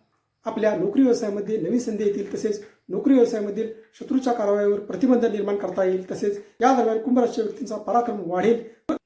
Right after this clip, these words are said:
त्याचप्रमाणे दिनांक सात जून दोन हजार पंचवीस ते दिनांक अठ्ठावीस जुलै दोन हजार पंचवीस या दरम्यान मंगळ ग्रह कुंभ राशीच्या सप्तम स्थानातून भ्रमण करणार आहे. हा मंगळ ग्रह कुंभ राशीच्या व्यक्तींना वैवाहिक समस्या निर्माण करेल. अर्थात या दरम्यान कुंभ राशीच्या व्यक्तींचे वैवाहिक जोडीदाराशी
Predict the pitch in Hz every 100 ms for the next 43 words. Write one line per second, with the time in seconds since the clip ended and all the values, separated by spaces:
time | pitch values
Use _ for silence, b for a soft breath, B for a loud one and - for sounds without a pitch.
0 | - 269 269 247 240 233 233 226 226 220
1 | - B - 247 233 247 254 240 233 233
2 | 226 220 269 247 226 226 - - - 262
3 | 277 226 220 226 220 214 214 214 202 214
4 | 226 233 208 208 208 B B - 190 220
5 | 277 226 220 - 240 208 - 226 196 202
6 | - 247 196 196 208 170 202 196 170 170
7 | 170 175 180 b b b 190 190 214 254
8 | 220 220 - 247 233 - 208 - 208 208
9 | 208 b b b 185 190 254 - 208 190
10 | - 202 - 185 185 214 208 185 - -
11 | 190 190 - b b b _ 208 240 226
12 | 214 254 254 214 - 214 - - 220 202
13 | 185 208 220 202 208 208 202 -